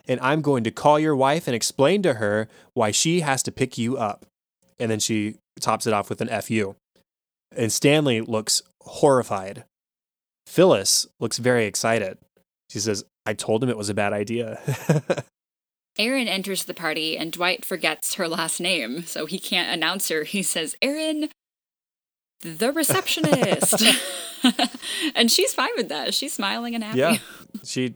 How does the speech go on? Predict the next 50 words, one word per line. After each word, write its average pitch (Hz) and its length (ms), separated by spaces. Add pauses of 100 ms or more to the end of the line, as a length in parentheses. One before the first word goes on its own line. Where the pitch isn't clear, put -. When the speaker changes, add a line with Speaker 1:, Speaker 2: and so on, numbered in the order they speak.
Speaker 1:
she - 100
doesn't 113 180
know 110 120
any 107 120
better. 110 320 (920)
Speaker 2:
She's - 160
glad 214 260
to 240 60
be 208 80
included. 190 480 (540)
Speaker 1:
<laughs> - 480
Andy 135 320
walks 120 280
up 135 120
on 120 100
Kevin, 113 320
chowing 113 320
down 113 260
on 110 120
the 110 80
finger 113 240
sandwiches. 104 680 (420)
He 120 60
says, 120 340 (320)
"I'm 143 180
reminded 151 320
of 127 120
a 120 60
lame 123 360
but 117 120
useful 127 340
saying 110 320
I 113 80
learned 101 220
as 107 100
a 123 40
kid. 113 340 (640)
What 113 180
is 117 80
the 151 80
difference 131 340
between 127 220
hors 123 160
d'oeuvres 104 380
and 120 180
the 120 100
animals 107 420
on 123 100
Noah's 110 240
Ark? 123 340